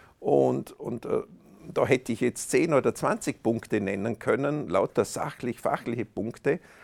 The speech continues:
Aber ich habe dann überlegt, quasi abstrahierend, ähm, verallgemeinernd, was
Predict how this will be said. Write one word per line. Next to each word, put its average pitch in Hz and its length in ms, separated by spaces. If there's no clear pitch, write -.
Aber 110 160
ich - 160
habe - 200
dann 117 280
überlegt, 113 800
quasi 113 420
abstrahierend, 139 1000
ähm, 120 340
verallgemeinernd, 135 1080
was - 480